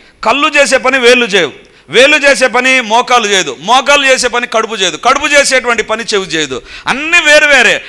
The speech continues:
కానీ అన్నీ ఏకమై ఉంటేనే ఆరోగ్యంగా ఉంటాను, ఆరోగ్యంగా ఉంటావు. దేవుని బిడ్డలారా, ఏకమై ఉండడం అంటే ఏంటి తెలుసా? We will have a differences in every area.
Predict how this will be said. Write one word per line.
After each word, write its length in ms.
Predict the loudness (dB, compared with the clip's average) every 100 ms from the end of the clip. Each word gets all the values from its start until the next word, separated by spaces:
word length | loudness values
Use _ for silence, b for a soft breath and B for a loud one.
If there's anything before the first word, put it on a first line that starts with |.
| B
కానీ 200 | -2 0
అన్నీ 440 | -2 -4 -6 -2 2
ఏకమై 580 | 4 2 2 2 2
ఉంటేనే 400 | 2 2 0 0 -6 -2
ఆరోగ్యంగా 680 | 2 4 2 -2 -4 -4 -4
ఉంటాను, 380 | -4 -4 -8 -8 -20 _ _ -2
ఆరోగ్యంగా 520 | 2 4 2 0 -2
ఉంటావు. 380 | -4 -6 -12 -16 b b
దేవుని 240 | -2 0 2
బిడ్డలారా, 360 | 2 2 2 0
ఏకమై 760 | 0 2 2 2 0 2 2 2
ఉండడం 360 | 2 2 2
అంటే 180 | 0 0
ఏంటి 160 | -2 -2
తెలుసా? 360 | -4 -2 -2 -4 B B
We 140 | 0
will 260 | 0 2 2
have 340 | 2 2 4 2
a 60 | 0
differences 680 | -4 0 0 0 -2 -4 -2 -6 B -4
in 60 |
every 500 | -2 -2 0 2 4
area. 220 | 4 4